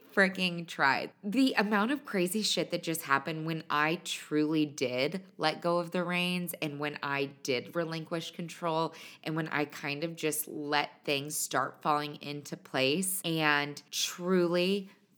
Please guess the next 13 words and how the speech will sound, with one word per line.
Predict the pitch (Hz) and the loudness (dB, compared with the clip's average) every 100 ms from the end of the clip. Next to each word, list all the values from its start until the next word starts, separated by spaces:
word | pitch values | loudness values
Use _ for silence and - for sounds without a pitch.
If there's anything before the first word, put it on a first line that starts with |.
| _ | _
fully | 170 151 156 160 170 | 2 2 4 2 0
embodying | 175 165 147 135 135 151 160 | -2 -2 4 4 6 0 -2
the | 151 | -6
mindset | 143 139 143 147 175 175 - | -4 -4 -6 -4 -4 -2 -4
of | 139 | -6
things | - 143 147 | -4 -6 -4
are | 151 | -6
happening | 135 131 131 143 139 135 | -4 -6 -6 -6 -8 -8
for | - 135 135 | -8 -8 -6
me, | 139 151 180 185 - - | -4 -2 -2 -4 -10 -8
not | - - - | -6 -6 -8
to | - 143 147 | -8 -6 -4
me. | 160 196 226 | -2 -2 -2